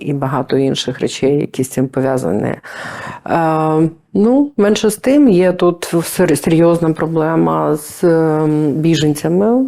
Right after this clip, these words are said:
вже безпосередньо. А, не, не з України, звісно. А, як то кажуть, International Sikh Asylum. А,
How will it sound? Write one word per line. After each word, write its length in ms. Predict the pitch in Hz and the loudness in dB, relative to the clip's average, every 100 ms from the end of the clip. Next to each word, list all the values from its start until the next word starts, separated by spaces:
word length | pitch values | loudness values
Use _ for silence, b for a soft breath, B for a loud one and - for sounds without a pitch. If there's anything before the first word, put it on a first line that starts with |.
| - | -4
вже 120 | 214 | -4
безпосередньо. 920 | 196 202 - 185 190 185 180 185 175 - B B B B B B | -2 -4 -6 -6 0 0 2 0 -2 -6 B B B B B B
А, 320 | - 170 175 160 175 160 151 | -6 -2 0 -2 -4 -8 -8
не, 280 | 165 175 151 | -2 0 2
не 260 | 151 151 139 | 2 2 0
з 80 | 151 | -4
України, 480 | - 143 123 120 | -2 0 0 0
звісно. 840 | 127 123 120 - 156 131 123 113 - | -2 -4 -6 -6 -4 -2 0 -2 -4
А, 840 | 127 143 143 143 135 131 127 123 | -4 -2 0 0 0 0 0 0
як 180 | 123 117 | -2 -2
то 100 | - | -6
кажуть, 300 | - 120 120 | -4 -4 -2
International 540 | 127 139 135 123 - 117 | -4 -2 -2 -2 -4 -6
Sikh 300 | - - 160 | -4 -6 -4
Asylum. 840 | - 247 277 233 208 202 196 190 | -2 0 2 2 2 2 2 2
А, 360 | 190 180 180 | 0 0 0